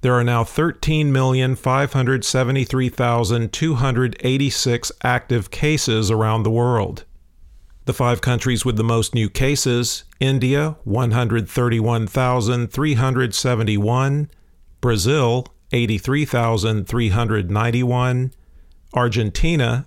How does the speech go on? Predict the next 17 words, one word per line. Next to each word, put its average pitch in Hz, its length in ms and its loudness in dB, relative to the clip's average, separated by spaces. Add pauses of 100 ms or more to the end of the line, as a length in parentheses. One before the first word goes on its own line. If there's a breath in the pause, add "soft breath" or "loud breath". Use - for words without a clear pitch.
thirty-two 117 600 -2
thousand 110 640 0
two 123 220 0
hundred 107 420 0
ninety-one, 117 760 0 (680 soft breath)
Colombia, 139 760 0 (380)
twenty-eight 113 560 2
thousand 110 520 0
six - 340 -2
hundred 107 360 -2
twenty-four, 139 800 0 (640 soft breath)
and 139 160 2
the 127 60 2
United 131 420 2
States, - 680 -2 (100)
seventeen 143 680 0
thousand 117 640 0